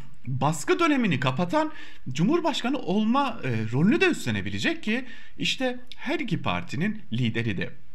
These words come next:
ve her iki parti de hak-, ha-, hali hazırda hakları olarak tabii ki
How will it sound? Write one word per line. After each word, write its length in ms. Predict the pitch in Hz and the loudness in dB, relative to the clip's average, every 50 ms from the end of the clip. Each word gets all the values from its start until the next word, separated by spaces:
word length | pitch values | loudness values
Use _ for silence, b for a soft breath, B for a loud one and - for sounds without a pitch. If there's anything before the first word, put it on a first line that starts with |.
| - - - - 143 | -4 -4 -4 -2 -2
ve 140 | 151 131 | -2 -2
her 140 | 110 107 117 | -2 0 0
iki 220 | 147 156 247 262 262 | 2 2 2 2 4
parti 340 | 233 196 147 - - 92 | 4 4 4 2 0 -2
de 40 | 92 | -4
hak-, 400 | 95 101 110 113 - - - - | -2 -2 -2 -2 -2 -4 -6 -6
ha-, 320 | 104 107 120 131 131 127 123 131 113 117 | -4 -4 -2 0 0 0 -2 -2 -4 -4
hali 320 | 110 - 127 107 95 98 95 | -2 0 0 0 0 -2 -2
hazırda 460 | 95 92 101 101 98 - 214 269 254 B B B B B B - - - | -4 -2 -4 -2 -2 -2 -2 -2 -4 B B B B B B -6 -4 0
hakları 360 | - 151 151 - 220 247 302 | 2 2 2 2 2 0 2
olarak 500 | 311 247 180 117 107 98 95 - - - | 2 2 2 0 0 -2 -2 -4 -4 -2
tabii 220 | - 104 104 101 101 | -2 -2 -2 -2 -2
ki 200 | - 269 302 | -2 -2 -2